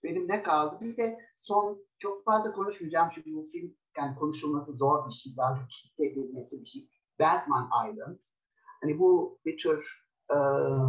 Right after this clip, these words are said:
şöyle diyeyim, tek bir kelime diyeceksek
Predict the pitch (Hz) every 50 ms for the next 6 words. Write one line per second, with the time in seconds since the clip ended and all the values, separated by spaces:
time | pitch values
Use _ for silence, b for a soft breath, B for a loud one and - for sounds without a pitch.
0 | 131 123 117 - - _ _ _ _ _ _ _ _ _ _ _ _ _ _ _
1 | _ _ _ _ _ _ - 175 143 147 147 135 - - 113 110 - _ _ -
2 | 175 175 - - 131 131 - 147 127 135 135 131 127 - 139 131 131 170 175 175
3 | - - - - -